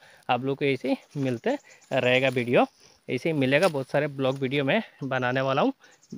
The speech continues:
बनाने के बाद आप लोगों को इसी चैनल पर मिलते रहेगा। देख सकते हैं, मेरा बॉडी में पूरा पसीना पसीना आ गया। अभी, अभी काम करके आया हूँ ना, इसलिए पसीना पसीना। यहाँ पे देख सकते हैं, ये पूरा पानी है, यहाँ पे पूरा पानी आ गया है।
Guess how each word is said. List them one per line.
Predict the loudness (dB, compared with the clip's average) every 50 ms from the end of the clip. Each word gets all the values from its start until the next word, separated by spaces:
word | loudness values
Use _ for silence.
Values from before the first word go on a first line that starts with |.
| -14 -10
बनाने | -6 -2 -2 0 0 0 0
के | 0 0
बाद | 0 0 0
आप | -2 -2
लोगों | -2 -4 -6 -4
को | -4 -6 -6
इसी | -4 -6 -8 -6
चैनल | -4 -2 -2 -2 -4 0
पर | 2 2 2 2 0 -6 -8 -4
मिलते | -2 -2 -2 -2 -2 -2 -2
रहेगा। | 0 0 2 2 2 2 2
देख | 2 0 -2
सकते | -4 -4 -2 -2 0
हैं, | 2
मेरा | 2 2 4
बॉडी | 4 4 4 4 4
में | 2 2
पूरा | 0 2 4 4 4 2 0 -8 -12 _ -6
पसीना | -6 -6 -4 -2 -2 -2
पसीना | 0 0 -2 -2 -2 0 0 2
आ | 4 4 2
गया। | 2 0 -2 -2 -2 -4 -12 -20 -20 _ _ _
अभी, | -6 -4 -2 0 0 2 2
अभी | 2 2 0 -2
काम | -2 -2 -2 -2 0
करके | -2 -2 0 0 2
आया | 2 4 2
हूँ | 2 2 0
ना, | 0 0
इसलिए | 0 0 -2 -2 -4 -4
पसीना | -2 -2 -4 -4 -2 0 0 0
पसीना। | 0 -2 0 2 2
यहाँ | 2 4
पे | 2 0 0
देख | 0 -4
सकते | -6 -8 -6 -4 -2
हैं, | -2
ये | -2 -2
पूरा | 0 2 2 2 2 0 -6 -6 -4
पानी | -2 0 0 0
है, | 0 -2
यहाँ | -4 -6 _ -18 -20 _ _ _ _ -4 -2
पे | -2 -2
पूरा | -2 -2 -2 -2
पानी | 0 0 0 0 0 0
आ | 0 0
गया | 0 -2 -2
है। | -4